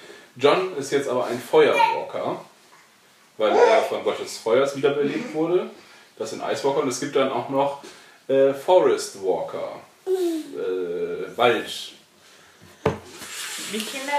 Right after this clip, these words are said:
Speaker 2: des Waldes?
Speaker 1: Genau. So, Theorie, fertig,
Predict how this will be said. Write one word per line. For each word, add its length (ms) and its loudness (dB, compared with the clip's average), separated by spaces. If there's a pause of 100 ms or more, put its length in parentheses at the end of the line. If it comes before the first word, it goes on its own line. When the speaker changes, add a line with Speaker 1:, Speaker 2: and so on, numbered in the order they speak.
Speaker 2:
des 200 -12
Waldes? 520 -6
Speaker 1:
Genau. 220 -2 (1800)
So, 180 2 (320)
Theorie, 440 -10 (140)
fertig, 300 -16